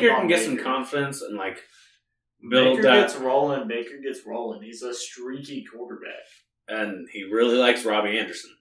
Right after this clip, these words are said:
Speaker 2: Yeah.
Speaker 1: Very evident. Um, Patriots, Steelers?
Speaker 2: Robbie
Speaker 1: Steelers.
Speaker 2: Anderson fucking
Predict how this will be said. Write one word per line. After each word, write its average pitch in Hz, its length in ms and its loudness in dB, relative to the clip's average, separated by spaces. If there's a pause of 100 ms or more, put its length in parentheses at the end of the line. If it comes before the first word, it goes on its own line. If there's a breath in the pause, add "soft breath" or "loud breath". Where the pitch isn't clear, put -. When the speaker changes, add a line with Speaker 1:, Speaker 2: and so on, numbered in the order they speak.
Speaker 2:
Yeah. 98 360 -12
Speaker 1:
Very 113 300 6
evident. 92 240 -6 (1300)
Um, 117 580 0
Patriots, 131 460 -2 (160)
Steelers? 143 300 0 (500)
Speaker 2:
Robbie 113 260 -6
Speaker 1:
Steelers. 113 120 -6
Speaker 2:
Anderson 110 360 -12 (220)
fucking - 280 -20